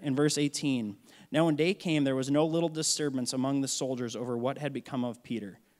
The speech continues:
Right? He's gone. What's happening? How did this happen? Verse nineteen. And after Peter searched for him and did not find him, he examined the sentries and ordered that they should be put to death.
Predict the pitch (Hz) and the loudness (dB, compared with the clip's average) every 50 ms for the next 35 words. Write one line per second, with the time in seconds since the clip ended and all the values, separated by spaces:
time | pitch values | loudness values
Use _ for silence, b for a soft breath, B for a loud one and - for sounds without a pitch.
0 | b - 131 151 131 131 131 123 117 123 135 131 120 113 107 107 120 127 - - | b -4 -4 -4 -4 -4 -6 -6 -4 -4 -4 -2 -2 -4 -4 -4 -4 -4 -4 -2
1 | 139 120 - - 117 110 123 127 127 123 117 120 113 - - 110 101 - 107 107 | -4 -4 -4 -6 -10 -6 -4 -4 -4 -4 -6 -8 -8 -6 -6 -8 -8 -8 -8 -10
2 | 104 104 113 95 113 110 - - 117 120 110 - - 120 107 101 92 95 B B | -10 -10 -8 -8 -8 -6 -6 -6 -6 -6 -6 -8 -8 -8 -6 -8 -8 -10 B B
3 | B B B B B 127 147 147 143 - - 147 - - - 185 180 165 - - | B B B B B 0 2 2 0 0 -2 -4 -4 -2 -2 0 0 0 0 0
4 | 196 196 - - - - 151 131 139 135 131 127 123 120 135 160 160 175 175 170 | -2 -2 -2 -4 -6 -4 -6 -4 -2 -2 -2 0 -2 -2 -2 -2 -2 -2 -4 -4
5 | - - 160 147 147 135 135 135 127 127 127 139 147 143 131 131 127 - 156 156 | -6 -4 -2 -2 -2 -2 -2 -4 -4 -4 -2 -2 -2 -2 -2 -2 -4 -2 0 0
6 | 165 180 190 190 185 165 - - 151 135 - - 131 123 120 120 117 123 123 120 | 0 0 0 -2 -2 -2 -2 -2 -2 -2 -2 -2 -4 -2 -2 -2 -2 -2 -4 -4
7 | - - 147 156 160 160 165 160 147 131 123 - 139 143 139 - 156 147 139 131 | -4 2 4 4 6 6 4 2 2 0 -2 0 -2 -2 0 -2 -2 -2 -4 -4
8 | 120 - - - 101 - - - - 131 110 107 107 95 92 - | -4 -4 -4 -6 -6 -6 -8 -10 -10 -10 -8 -10 -12 -12 -14 -18